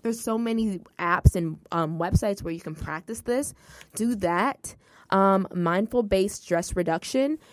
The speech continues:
you can do that as well. It's considered just mindfulness, um,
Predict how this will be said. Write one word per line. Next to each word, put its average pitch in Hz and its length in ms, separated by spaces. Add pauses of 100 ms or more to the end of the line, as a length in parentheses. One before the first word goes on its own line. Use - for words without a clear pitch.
you 190 120
can 196 140
do 180 120
that 180 180
as 185 140
well. 170 240
It's 190 140
considered 202 440
just 175 240
mindfulness, 175 680 (340)
um, 160 460